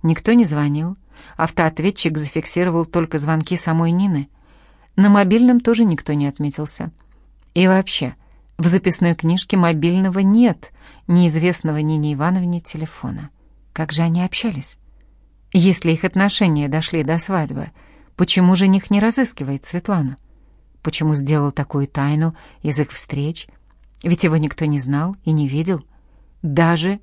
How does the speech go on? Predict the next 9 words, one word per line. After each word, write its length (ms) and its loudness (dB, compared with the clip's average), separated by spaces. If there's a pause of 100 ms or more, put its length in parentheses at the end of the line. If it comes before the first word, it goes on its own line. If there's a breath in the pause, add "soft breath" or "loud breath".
вездесущие 840 -4
пожилые 480 -4
соседки. 640 -6 (760)
«И 100 2
после 420 -2
этого 640 -6 (380)
вы 220 2
отказываете 720 0
ей 360 -2